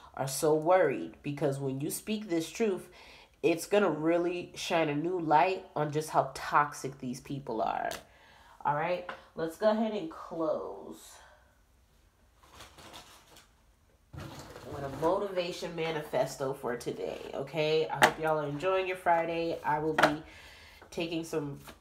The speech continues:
personal time with my children after they get out of school to have a family night, because I feel like that's important after the long, hard work week.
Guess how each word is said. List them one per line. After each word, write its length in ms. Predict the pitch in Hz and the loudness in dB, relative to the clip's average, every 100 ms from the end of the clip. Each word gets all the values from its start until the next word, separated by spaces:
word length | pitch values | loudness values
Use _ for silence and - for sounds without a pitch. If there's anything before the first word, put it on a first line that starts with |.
| - - - - | -10 -10 -10 -12
personal 560 | - 226 214 220 190 | 2 4 4 2 0
time 340 | 185 208 190 185 | 2 2 2 2
with 100 | - | 0
my 180 | 180 175 | 0 0
children 560 | - 165 160 156 156 - - - - - - | -2 -2 0 -2 -4 -10 -20 -20 -20 -16 -4
after 260 | 156 156 160 | -2 -2 -4
they 140 | 160 | -4
get 140 | 160 | 0
out 180 | 156 151 | 0 0
of 60 | 151 | -2
school 600 | - 156 151 147 143 143 - - - - - - | -6 -2 0 0 -4 -8 -16 -20 -20 -20 -20 -8
to 80 | 143 | -4
have 160 | 143 | -4
a 80 | 143 | -4
family 480 | - 160 156 143 139 | -4 -2 0 -2 -2
night, 280 | 113 101 - - | -4 -6 -8 -12
because 220 | 147 143 | -10 -6
I 80 | 139 | -6
feel 180 | 135 175 | -4 0
like 220 | 156 143 | 0 2
that's 260 | 139 139 151 | 2 0 -2
important 540 | 139 - 165 131 139 | -4 0 2 2 -2
after 240 | 143 156 143 | -4 -4 -6
the 100 | 127 | -6
long, 460 | 135 151 165 165 | -2 0 2 0
hard 560 | 160 - 175 165 156 143 | -2 2 6 6 4 0
work 260 | 147 143 - | -2 -2 -4
week. 260 | 120 110 | -6 -6